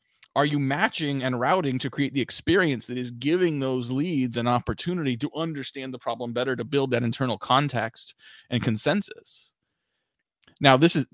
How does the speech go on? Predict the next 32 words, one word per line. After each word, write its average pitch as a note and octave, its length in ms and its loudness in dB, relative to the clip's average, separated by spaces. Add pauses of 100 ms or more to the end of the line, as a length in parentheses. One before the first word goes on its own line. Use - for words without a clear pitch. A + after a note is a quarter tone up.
(280)
doing E3 280 4
that C#3+ 200 0
is B2+ 80 -4
gonna B2 140 -2
be A#2 80 0
a G#2 60 -4
lot A2+ 160 0
harder C3+ 440 2
for A#2 140 -6
some A#2 180 -2
organizations A2 640 -4
to A2+ 60 -18
do. B2 220 -4
Some A2+ 240 -8
poor A#2+ 200 -4
guy A#2 260 2
or A#2 100 0
gal A2+ 240 -2
in A2 80 -6
marketing A2 380 -2
ops B2 300 -2
may A2+ 100 -2
have G#2+ 180 -2
a A2+ 60 -4
trouble G#2 300 -4
doing C3 340 0
that. G#2 280 -4 (640)
But B2 120 2
I B2 80 4
would B2+ 100 4
also D3+ 320 4
argue A2 440 0